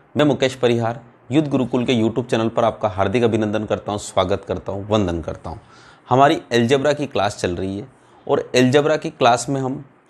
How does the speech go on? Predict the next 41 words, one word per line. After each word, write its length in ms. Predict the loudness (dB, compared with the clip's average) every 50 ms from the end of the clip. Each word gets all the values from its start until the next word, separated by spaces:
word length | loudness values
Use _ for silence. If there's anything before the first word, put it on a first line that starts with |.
| _ _
लगभग 400 | 0 0 0 2 2 0 -2 -2 -8 -10
छः 120 | -4 -4 -2
सात 220 | 0 0 -2 -2
क्लासों 360 | 0 0 0 0 0 -2 -4
में 160 | -6 -6 -6 -10 -16 -20 _ _ _ _ _ _ _ -20 -20 -20 _ _ _ _ _ _ _ _ _ _ -20 -20 -20 -20 -12 _ 0
क्वेश्चन 460 | 0 0 2 2 2 2 2 0 -6 -10 -14 -20 _ _ _ _ _ _ _ _ _ _ _
जो 160 | -2 0 2 2
है 320 | 2 2 0 -2 -8 -14 -20 _ -20 _ _ _ -20 -20 _ _
वो 100 | -8 -8
पचपन 480 | 0 0 0 0 0 2 2 2 2 2
क्वेश्चन 340 | 0 -4 -4 -2 -4 -4
हम 180 | -2 -2 -4 -2
कर 140 | -2 -4 -4
चुके 280 | -4 -8 -14 -14 -14
हैं। 140 | -16 -16 -16 -18 _ _ _ -6
कितने 220 | -6 -2 -2 0
क्वेश्चन 280 | 0 0 0 0 -2 -2
कर 120 | -2 -4
चुके 240 | -4 -6 -8 -10 -10
हैं? 120 | -12 -12 -14 0 _
पचपन 320 | 0 0 2 0 0 0
क्वेश्चन 240 | 0 -4 -8 -8 -10
कर 160 | -10 -10 -12
चुके 260 | -12 -14 -16 -16 -16 -16
हैं। 100 | -18 -18 -20 _ -20 -20 -20 -20 _ _ _ _ _ 2
कल 160 | 4 4 4
थोड़ा 180 | 2 0 -2 -2
सा 120 | -4 -6
क्लास 460 | -4 0 2 2 2 0 -2 -6 -6 -4
नहीं 180 | -2 0 0 0
हो 100 | 0 0
पाई 220 | 0 0 0 0
थी, 100 | 0 -2
उसके 220 | -6 -4 -4 -4 -4
लिए 100 | -4 -4
सॉरी। 360 | -4 -2 -2 -2 -2 -4 -6 -10 -18 _ _ _ _ _ _ _ _ _ _ 0
आज 200 | 0 0 0 -2
भी 120 | -4 -4
क्लास 280 | -2 0 0 0 0 -2
को 100 | -4 -6
हम 120 | -6 -6